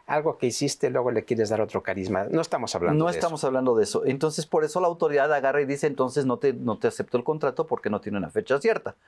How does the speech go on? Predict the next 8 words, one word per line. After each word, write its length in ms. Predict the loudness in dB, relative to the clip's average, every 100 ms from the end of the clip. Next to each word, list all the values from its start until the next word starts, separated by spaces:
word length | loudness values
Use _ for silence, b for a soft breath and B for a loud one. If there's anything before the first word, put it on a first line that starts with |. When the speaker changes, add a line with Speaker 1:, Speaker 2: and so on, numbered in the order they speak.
| B B B B
Speaker 2:
Pero 160 | -2 0
si 100 | 2
las 180 | 0 0
cosas 320 | -2 -2 -2
existieron, 760 | -4 -6 -8 -6 0 0 0 -6
se 120 | -8
pueden 260 | -4 -2 0
demostrar. 520 | 0 -2 0 0 0